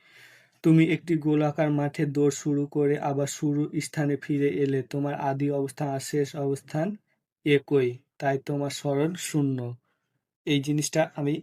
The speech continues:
আর একটু বুঝিয়ে দিই। একটা হচ্ছে বৃত্তাকার কি আছে, মাঠ আছে,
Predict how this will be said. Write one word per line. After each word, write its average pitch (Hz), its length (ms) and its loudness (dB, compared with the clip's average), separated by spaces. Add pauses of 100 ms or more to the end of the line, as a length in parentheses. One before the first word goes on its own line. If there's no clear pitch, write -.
আর 139 160 0
একটু 139 400 -6
বুঝিয়ে 139 320 -2
দিই। 123 260 -4 (1000)
একটা 143 520 -4
হচ্ছে 143 380 -4
বৃত্তাকার 143 840 -4 (140)
কি 139 240 -2
আছে, 131 340 -4
মাঠ 131 380 -4
আছে, 123 420 -8